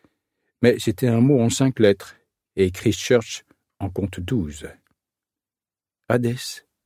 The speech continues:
lui a-t-elle soufflé. Après quoi, il lui a souri et l'a remercié et s'est montré parfaitement charmant. Elle veut frapper à la vitre pour vérifier qu'il dort, mais alors il risque de se réveiller en sursaut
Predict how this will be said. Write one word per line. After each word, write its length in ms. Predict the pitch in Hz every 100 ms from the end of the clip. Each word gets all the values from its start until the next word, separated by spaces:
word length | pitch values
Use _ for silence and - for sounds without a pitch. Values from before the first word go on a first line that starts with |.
| _
lui 120 | 80
a-t-elle 260 | 80 82 78
soufflé. 440 | - - 82 80 - _ _ _ _ _ _ _ _ -
Après 220 | 82 87
quoi, 320 | - 110 90 - _ _ -
il 140 | 98
lui 80 | 101
a 60 | 110
souri 520 | - 110 127 131 143
et 120 | 127 117
l'a 140 | 113
remercié 840 | 107 104 107 - - 117 135 107 101
et 60 |
s'est 180 | 98 107
montré 340 | 98 92 -
parfaitement 560 | 95 - 139 123 - 117
charmant. 420 | - 78 73 - _ _ _ _ _ _ _ _ _ _ _ _ _ _ _ _ _ _ _
Elle 140 | - 104
veut 140 | 143
frapper 360 | 160 131 - 151
à 40 |
la 120 | 110
vitre 300 | 101 156 -
pour 220 | 104 107 101
vérifier 480 | 107 107 98 127
qu'il 260 | 107 - 80
dort, 460 | 92 120 156 147 _ _ _ _ _ _ _ -
mais 80 | 73
alors 300 | 73 120 101
il 100 | 92
risque 300 | 110 120 -
de 100 | 90
se 160 | 90
réveiller 400 | - 87 95 113
en 100 | 107
sursaut 540 | 82 - - - 113